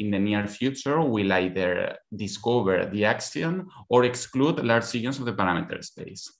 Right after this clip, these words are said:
as you can see here with all the different projections. This means that this is a really exciting time, uh, in which it is, it's really nice to work on axion physics. So let's, let's go back and remember why,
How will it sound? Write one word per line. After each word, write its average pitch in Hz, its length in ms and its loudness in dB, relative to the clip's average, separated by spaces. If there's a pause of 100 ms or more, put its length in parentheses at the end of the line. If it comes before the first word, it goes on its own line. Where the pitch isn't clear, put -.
(280)
as 104 140 -2
you 104 80 2
can 104 180 0
see 101 200 -4
here 107 320 2
with 98 200 -2
all 92 120 2
the 92 80 0
different 90 360 -4
projections. - 760 -10 (1040)
This 110 180 0
means 120 220 4
that 113 120 0
this 104 120 -4
is 113 160 -2
a 101 100 2
really 101 140 0
exciting 98 580 0
time, 101 300 4
uh, - 640 -4 (200)
in 95 220 0
which 92 320 -2
it 90 100 -6
is, 92 440 -4
it's - 200 -12
really 98 220 2
nice 95 240 2
to 98 120 -4
work 87 260 0
on 90 80 0
axion - 360 -4
physics. - 520 -20 (1040)
So 110 840 2
let's, 139 400 0
let's 139 300 0
go 123 200 4
back 143 280 2
and 123 100 2
remember 117 440 2
why, 113 540 2